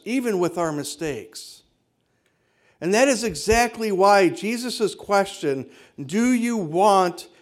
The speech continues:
to be healed?" is so challenging to us. Because it challenges us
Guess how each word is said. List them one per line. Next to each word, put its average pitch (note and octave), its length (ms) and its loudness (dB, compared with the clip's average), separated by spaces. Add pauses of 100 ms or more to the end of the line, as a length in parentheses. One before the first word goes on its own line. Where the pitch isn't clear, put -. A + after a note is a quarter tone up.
(120)
to E3+ 100 -12
be F#3 180 -4
healed?" G3 600 2
is D3+ 180 -6
so G3+ 160 0
challenging F#3 720 -6
to A#2 200 -14
us. - 400 -20 (680)
Because G3 300 2
it A3 160 0
challenges A#3 760 -2
us D3+ 380 0